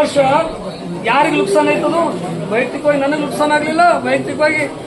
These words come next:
ಶಾಸಕರಿಗೆ ನುಕ್ಸಾನ್ ಆಗ್ಲಿಲ್ಲ. ನುಕ್ಸಾನ್ ಆಗಿದ್ದು ಯಾರಿಗೆ? ಪರಿಶಿಷ್ಟ ಜಾತಿ ಮತ್ತು ಪರಿಶಿಷ್ಟ ಪಂಗಡದ ವಿದ್ಯಾರ್ಥಿ ವಿದ್ಯಾರ್ಥಿನಿಯರಿಗೆ, ವಿದ್ಯಾರ್ಥಿಗಳಿಗೆ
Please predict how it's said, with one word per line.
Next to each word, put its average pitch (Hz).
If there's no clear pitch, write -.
ಶಾಸಕರಿಗೆ 294
ನುಕ್ಸಾನ್ 302
ಆಗ್ಲಿಲ್ಲ. 294
ನುಕ್ಸಾನ್ 285
ಆಗಿದ್ದು 285
ಯಾರಿಗೆ? 285
ಪರಿಶಿಷ್ಟ -
ಜಾತಿ 277
ಮತ್ತು 302
ಪರಿಶಿಷ್ಟ 277
ಪಂಗಡದ 285
ವಿದ್ಯಾರ್ಥಿ 277
ವಿದ್ಯಾರ್ಥಿನಿಯರಿಗೆ, 277
ವಿದ್ಯಾರ್ಥಿಗಳಿಗೆ 320